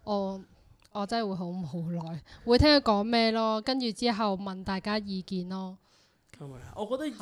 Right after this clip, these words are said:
Speaker 2: 啲氣氛殺手係唔知自己氣氛殺手，
Speaker 1: 係啊。
Speaker 2: 即係好似唔識睇人哋眉頭眼額咁樣。
Speaker 1: 佢喺自己嘅氛圍度。
Speaker 2: <laughs> 係啊，我，我試過，我試過去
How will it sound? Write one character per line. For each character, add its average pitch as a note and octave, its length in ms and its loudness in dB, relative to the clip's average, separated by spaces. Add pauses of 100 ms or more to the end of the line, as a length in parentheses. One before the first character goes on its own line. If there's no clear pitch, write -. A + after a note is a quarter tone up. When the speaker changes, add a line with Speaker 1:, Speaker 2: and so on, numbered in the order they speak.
(100)
Speaker 2:
啲 B3 280 -8
氣 F3 140 -6
氛 G3 180 -8
殺 E3 140 -6
手 C#3+ 200 -10
係 D3 100 -6
唔 A#2 120 -12
知 D3+ 140 -14
自 B2+ 120 -16
己 B2+ 120 -8
氣 B2 140 -10
氛 A#2+ 180 -14
殺 A#2 120 -14
手， - 140 -18
Speaker 1:
係 - 140 -18
啊。 - 40 -18 (1200)
Speaker 2:
即 - 80 -12
係 - 140 -14
好 G#3 100 -4
似 G3+ 140 -6
唔 B2 120 -10
識 E3 120 -6
睇 - 260 -8
人 B2 200 -8
哋 A#2 200 -18 (120)
眉 A2 180 -16
頭 - 120 -18 (100)
眼 G#2+ 200 -16
額 G2+ 280 -20
咁 F#2+ 120 -20
樣。 - 20 -18 (460)
Speaker 1:
佢 G3+ 220 -6
喺 G3+ 200 -4
自 - 80 -18
己 G3+ 140 -2
嘅 G#3+ 80 0
氛 G#3 260 -6
圍 D#3 220 -10
度。 D#3+ 260 -12 (680)
Speaker 2:
<laughs> - 800 -16
係 C#3+ 100 -8
啊， C#3 40 -6
我， G#3 220 -2
我 A3 80 6
試 B3 200 -2
過， G#3+ 380 0
我 A#3 80 -2
試 C4 160 -6
過 B3 120 -2
去 A#3+ 280 0